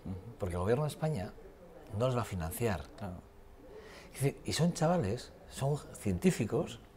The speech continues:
Speaker 2: o investigadores que tienen, eh, entre veintiocho y treinta y cinco años.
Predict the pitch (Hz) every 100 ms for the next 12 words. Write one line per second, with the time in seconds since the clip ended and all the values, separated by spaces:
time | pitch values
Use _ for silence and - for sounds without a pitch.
0 | - - - - - - - 98 90 90
1 | 92 101 170 160 196 - - - - -
2 | - - 85 139 139 190 202 - - -
3 | 98 95 95 90 98 98 98 101 98 90
4 | - 101 107 147 - 175 143 123 110 95
5 | 92 160 156 101 151 131 67 -